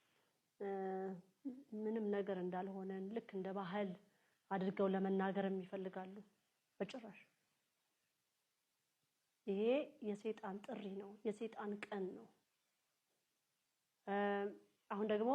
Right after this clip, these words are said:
የሚገርመው ነገር፣ እ፣ ወደ ጊዮን ጀርባ አካባቢ የሆነች ወንዝ አለች እና እሱ ተስተካክሎ እሱ ጋር ሊሆን ነው እና፣ እም፣ እኔ ቅዱስ ዑራኤልን፣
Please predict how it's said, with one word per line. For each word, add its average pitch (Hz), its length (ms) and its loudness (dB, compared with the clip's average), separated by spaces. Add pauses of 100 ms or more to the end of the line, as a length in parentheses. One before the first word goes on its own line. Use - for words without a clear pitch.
የሚገርመው 202 500 4
ነገር፣ 202 320 2
እ፣ 196 220 -6
ወደ 208 180 -4 (180)
ጊዮን 202 360 2
ጀርባ 190 300 0
አካባቢ 214 380 2
የሆነች 190 380 0
ወንዝ 196 220 2
አለች 190 200 0
እና 214 140 0 (460)
እሱ - 220 -14
ተስተካክሎ 196 640 -4
እሱ 226 220 -6
ጋር 190 220 2
ሊሆን 190 320 -4
ነው 196 160 -2
እና፣ 202 140 0 (1040)
እም፣ 202 440 4 (1040)
እኔ 220 160 2
ቅዱስ 202 300 -2
ዑራኤልን፣ 202 460 -2